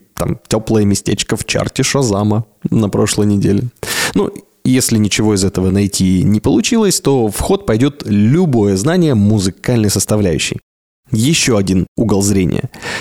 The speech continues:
Начнем с эмоционального описания ритма ударных, а закончим легкими рассуждениями о красоте еле слышных синтов во время финального проигрыша.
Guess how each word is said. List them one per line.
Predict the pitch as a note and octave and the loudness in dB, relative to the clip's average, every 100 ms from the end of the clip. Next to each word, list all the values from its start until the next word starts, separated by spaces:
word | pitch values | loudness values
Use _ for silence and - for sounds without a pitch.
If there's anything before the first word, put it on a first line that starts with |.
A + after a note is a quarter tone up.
| - | -4
Начнем | G#2+ G#2 - G#2 A2 | -2 0 0 0 0
с | - G#2 | 0 -2
эмоционального | G2+ - G#2 G#2+ G#2 G2 | -2 0 0 0 0 0
описания | F#2+ - B2 C3 G#2+ | -2 0 0 2 2
ритма | G#2+ - G#2 | 2 0 0
ударных, | A#2 A2 E2 F2+ - | 0 0 -2 -4 -4
а | - A#2+ | -2 0
закончим | C#3 G#3+ B3 - C3 G#2+ | 0 0 0 2 2 2
легкими | A2 E3+ - - D3 | 2 0 -2 -2 0
рассуждениями | A#2+ A2 - F#2 F#2 C#3 C#3+ A#2 G2 | 2 0 -2 -2 0 2 2 2 0
о | |
красоте | - G2+ - - - D#3+ | -2 -2 -2 -4 0 0
еле | G#2+ C3 A#2 F#2+ | 2 2 2 0
слышных | - - G#2+ D#3 - G#2+ - | -2 0 0 0 -2 -2 -2
синтов | - G2 G2 - G2 G#2+ - - | -2 0 -2 -2 -4 -4 -6 -10
во | G#2 F#2+ | -4 -4
время | F2+ G2 A2 | 0 0 0
финального | - E2 G2 G#2 G2+ | 0 -2 0 0 -2
проигрыша. | - F2 - - - | -2 -2 -2 -4 -8